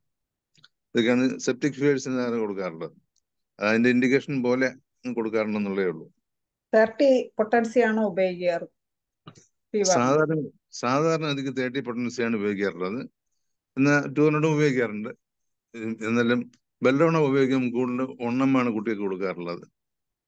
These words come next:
Speaker 1: പിന്നെ ഫിറ്റ്സ് വരുമെന്ന് സംശയമുള്ള case-ുകളിൽ സി എം കൊടുക്കാറുണ്ട്. സി എം എന്ന് വെച്ചാൽ മെഡിക്കേറ്റഡ് പിൽസിൽ,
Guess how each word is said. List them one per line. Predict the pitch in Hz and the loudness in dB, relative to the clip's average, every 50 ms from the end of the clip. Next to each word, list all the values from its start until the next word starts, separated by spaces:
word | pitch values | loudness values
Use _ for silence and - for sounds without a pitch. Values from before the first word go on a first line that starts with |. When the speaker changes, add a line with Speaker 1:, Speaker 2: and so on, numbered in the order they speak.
| _ _ _ _ | _ _ _ _
Speaker 1:
പിന്നെ | - 123 131 131 123 117 - - - - _ _ _ _ _ _ _ - | 2 4 4 4 4 2 -2 -6 -16 -20 _ _ _ _ _ _ _ -6
ഫിറ്റ്സ് | - 143 131 131 - - | -4 -4 -2 0 2 4
വരുമെന്ന് | 175 170 165 165 160 160 156 | 6 6 6 4 4 2 -2
സംശയമുള്ള | 139 139 135 135 131 147 151 143 139 135 | -2 -2 -2 -2 0 0 0 0 0 0
case-ുകളിൽ | 127 120 117 117 127 117 110 113 117 120 117 - _ _ _ _ _ _ _ _ _ _ - | 0 0 -2 -2 -4 -4 -4 -4 -4 -4 -6 -10 _ _ _ _ _ _ _ _ _ _ -10
സി | - - | -4 0
എം | 135 147 147 143 | 2 2 2 2
കൊടുക്കാറുണ്ട്. | 123 110 98 95 95 90 85 82 80 71 - _ _ _ _ _ _ _ _ _ _ _ _ _ _ _ _ _ _ _ _ _ _ - | 0 -2 0 -2 -2 -4 -4 -6 -12 -16 -18 _ _ _ _ _ _ _ _ _ _ _ _ _ _ _ _ _ _ _ _ _ _ -12
സി | - - 117 | -4 0 2
എം | 120 131 | 4 4
എന്ന് | 135 139 143 | 4 4 2
വെച്ചാൽ | 147 135 151 151 | 2 2 2 2
മെഡിക്കേറ്റഡ് | 143 131 135 131 151 151 143 147 147 135 | 2 2 0 0 0 0 0 -2 -4 -4
പിൽസിൽ, | 143 135 123 113 127 135 147 | -4 -6 -6 -6 -4 -2 -2